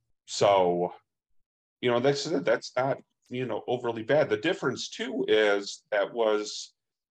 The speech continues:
student loan debt that until you were done with school for a certain period of time, didn't accrue interest.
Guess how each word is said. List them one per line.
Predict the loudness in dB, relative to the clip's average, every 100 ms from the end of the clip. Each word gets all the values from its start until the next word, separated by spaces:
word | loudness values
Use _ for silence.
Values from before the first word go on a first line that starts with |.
| _ _
student | -12 -2 0 0
loan | 0 0 0 -2
debt | 2 4 4 2 _ -14 -2
that | 0 0 -2 -12 -20 _ _ _ _ _ _ _ _ _
until | -16 -12 -10 -8
you | -8 -4
were | -4 0
done | 2 2 2
with | -2 -4
school | -6 -8 -2 0 0 -2
for | -4 -4
a |
certain | -4 -6 -8 -8
period | -4 -4 -2
of | -8
time, | -2 0 0 -2 -8 -14 _ _ _ _ _ _
didn't | -8 -6 -6
accrue | -8 -8 -6 -4 -4 -2
interest. | -2 -2 -4 -6 -6 -8 -14